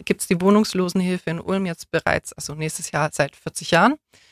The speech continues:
Davon waren wir jetzt über zwanzig Jahre im Michelsberg untergekommen. Ähm, das Haus wurde aber verkauft und wir mussten raus und jetzt haben wir von der U W S ein Haus in der Besserer Straße gestellt gekriegt, was wir umbauen mussten, oder?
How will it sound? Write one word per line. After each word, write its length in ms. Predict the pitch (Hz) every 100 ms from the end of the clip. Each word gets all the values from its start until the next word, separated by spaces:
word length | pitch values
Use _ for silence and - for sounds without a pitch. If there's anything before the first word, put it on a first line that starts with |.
| _ -
Davon 440 | 165 - 185 180
waren 220 | 175 180
wir 60 | 185
jetzt 160 | 175 -
über 240 | 220 208
zwanzig 560 | - - 208 262 233 -
Jahre 640 | 190 190 208 190 190 185
im 140 | - 170
Michelsberg 680 | 196 - 247 - 226 233 -
untergekommen. 720 | 214 220 214 - 202 208 214 _ - _ _ -
Ähm, 320 | 165 165 170
das 240 | 165 - 170
Haus 260 | 185 -
wurde 460 | 170 170 175 151 -
aber 160 | 147
verkauft 640 | - - - 262 247 - -
und 200 | 185 160
wir 60 | 151
mussten 280 | 143 -
raus 340 | 202 226 233 -
und 80 | 180
jetzt 180 | 170
haben 200 | 180 170
wir 260 | 170 160 160
von 200 | - 175
der 80 | 175
U 100 | 165
W 120 | 156
S 260 | - 180 -
ein 300 | - 151 151
Haus 180 | - -
in 80 | 160
der 80 |
Besserer 380 | 151 175 - 160
Straße 480 | - - - - -
gestellt 420 | - - 165 165
gekriegt, 480 | - - - 233 -
was 280 | - 190 -
wir 260 | 170 175 -
umbauen 560 | 180 175 - 139 143
mussten, 540 | 143 139 - - - 160
oder? 320 | - - -